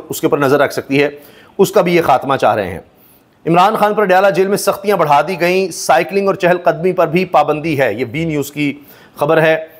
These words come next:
और, अ, नौजवान सहाफ़ी हैं जिन्होंने ये, ये, अ, खबर दी है और ज़ुबैर अली खान वो कह रहे हैं कि जी, अ, इमरान खान पर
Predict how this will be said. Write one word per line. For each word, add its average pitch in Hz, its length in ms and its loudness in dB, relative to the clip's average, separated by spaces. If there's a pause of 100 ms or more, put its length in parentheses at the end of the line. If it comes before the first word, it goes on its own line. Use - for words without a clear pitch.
(220)
और, 127 380 4
अ, 123 260 4
नौजवान 135 420 0
सहाफ़ी 139 360 0
हैं 151 100 -2
जिन्होंने 139 340 -2
ये, 127 300 -2
ये, 123 280 0
अ, 107 400 2
खबर 131 260 -2
दी 160 220 0
है 160 280 0 (480)
और 127 320 4
ज़ुबैर 135 200 0
अली 139 140 -2
खान 87 220 -6 (260)
वो 170 140 0
कह 151 160 2
रहे 147 120 2
हैं 151 140 0
कि 143 100 0
जी, 147 220 -2 (680)
अ, 127 100 2
इमरान 135 340 2
खान 143 220 0
पर 165 440 -4